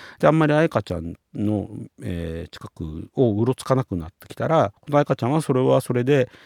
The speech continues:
毎日来てたのにどうしたんだろうみたいな感じで、なんか気になりだしたっていう感じの、えー、学園青春ラブコメ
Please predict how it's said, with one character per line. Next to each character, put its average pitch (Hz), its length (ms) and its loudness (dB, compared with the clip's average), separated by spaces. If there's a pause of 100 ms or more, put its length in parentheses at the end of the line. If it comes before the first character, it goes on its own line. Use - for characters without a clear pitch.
(160)
毎 123 160 4
日 117 120 -2
来 - 100 -20
て - 120 -20
た - 120 -16
の 80 60 -8
に 80 80 -6
ど 127 120 2
う 131 40 2
し - 100 -10
た - 80 -6
ん 78 80 -6
だ 78 100 -14
ろ 101 320 0
う - 60 -6
み 98 60 -4
た 95 100 -12
い 78 40 -14
な 82 80 -16
感 92 180 -8
じ 113 100 -8
で、 170 140 2
な 117 100 -2
ん - 20 -6
か - 80 -14
気 - 160 -4
に 95 100 0
な 87 120 -6
り 85 100 -6
だ 82 120 -12
し - 100 -10
た - 120 -12
っ - 20 -20 (280)
て 208 100 -6
い 202 180 0
う 101 60 -2
感 120 380 2
じ 139 140 -4
の、 185 280 2 (120)
え 87 100 -4
ー、 82 80 -6
学 - 320 -6
園 82 280 -8
青 104 300 0
春 95 380 -4
ラ 85 100 -8
ブ 78 120 -14
コ - 160 -6
メ 160 220 2